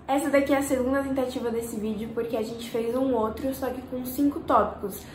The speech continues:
Mas é porque a gente quer explicar tudo bem detalhado, e aí cinco tópicos ficou enorme. Então a gente decidiu fazer esse daqui em um tópico mesmo,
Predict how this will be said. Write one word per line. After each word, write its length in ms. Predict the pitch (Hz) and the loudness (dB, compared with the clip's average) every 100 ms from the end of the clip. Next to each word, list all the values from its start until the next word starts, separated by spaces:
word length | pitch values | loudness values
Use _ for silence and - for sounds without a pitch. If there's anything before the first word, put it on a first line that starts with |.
| - - - | -16 -6 0
Mas 160 | 247 | 2
é 60 | 247 | 2
porque 180 | 247 277 | 4 4
a 40 | |
gente 200 | 277 277 | 4 2
quer 120 | 269 | 0
explicar 720 | 262 277 269 285 269 - - - | 0 0 2 4 4 2 -10 -6
tudo 220 | 311 294 | -2 0
bem 260 | 226 269 294 | 6 6 6
detalhado, 760 | 294 294 262 233 220 214 226 | 2 0 2 4 4 2 0
e 120 | 226 | 0
aí 260 | 214 208 214 | 2 2 0
cinco 320 | - 226 214 | -4 -6 -6
tópicos 480 | - 208 208 - - | 0 0 -2 -10 -12
ficou 280 | 254 226 247 | -10 -2 2
enorme. 520 | 269 262 247 269 294 - - - | 6 6 6 4 0 -4 -10 0
Então 200 | 285 285 | 4 6
a 60 | |
gente 200 | 285 294 | 6 4
decidiu 440 | 262 269 262 254 269 | 2 2 2 0 2
fazer 420 | 269 254 247 247 254 | 2 6 6 4 2
esse 160 | 254 | 0
daqui 260 | 247 247 247 | -2 -4 -2
em 100 | 247 | -2
um 160 | 254 | -2
tópico 380 | - 226 220 233 | 0 0 -2 -6
mesmo, 480 | 220 196 196 233 | -4 -2 -4 -6